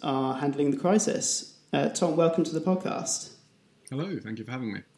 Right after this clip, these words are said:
Speaker 1: Um, so I'll, so I'll kick off, Tom, by saying just, um, you're, you're involved in the Oxford vaccine trial, um, as a participant. Um, what's your experience been of that so far, and,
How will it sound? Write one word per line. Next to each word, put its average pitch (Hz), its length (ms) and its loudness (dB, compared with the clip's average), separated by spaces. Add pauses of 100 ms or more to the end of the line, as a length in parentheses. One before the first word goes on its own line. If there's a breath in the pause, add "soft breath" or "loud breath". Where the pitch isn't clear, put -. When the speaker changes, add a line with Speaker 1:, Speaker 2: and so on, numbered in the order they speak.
(640 soft breath)
Speaker 1:
Um, 170 200 4
so 196 180 4
I'll, 196 300 4
so 185 160 2
I'll 175 100 8
kick 214 240 0
off, 180 180 0
Tom, 151 300 6
by 143 100 2
saying 147 600 2
just, - 280 0
um, 170 420 4 (200)
you're, 196 280 6
you're 208 200 6
involved 185 380 2
in 165 160 4
the 160 100 6
Oxford 147 300 0
vaccine 139 520 4
trial, - 560 0 (280 loud breath)
um, 139 240 2
as 143 160 2
a 143 40 -2
participant. - 840 0 (100)
Um, 151 380 6
what's 180 200 6
your 165 140 6
experience 165 540 4
been 151 160 4
of 139 60 2
that 156 180 0
so 135 160 -2
far, 123 300 -4
and, 131 340 -4